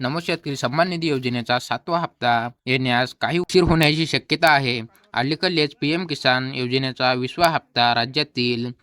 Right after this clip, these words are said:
ब्याण्णव पॉइंट एक्क्याण्णव लाख शेतकऱ्यांच्या खात्यात दोन ऑगस्ट रोजी जमा झालेला आहे.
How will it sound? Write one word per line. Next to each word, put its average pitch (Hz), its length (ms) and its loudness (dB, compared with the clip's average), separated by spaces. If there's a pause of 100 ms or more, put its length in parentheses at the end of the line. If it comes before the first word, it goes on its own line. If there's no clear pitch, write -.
(300)
ब्याण्णव 143 360 -2
पॉइंट 139 320 0
एक्क्याण्णव 165 500 -2
लाख 135 260 -2
शेतकऱ्यांच्या 135 640 -2
खात्यात 120 520 -2 (200)
दोन 147 200 0
ऑगस्ट 139 320 0
रोजी 131 280 -2
जमा 127 280 0
झालेला 143 360 0
आहे. 127 260 2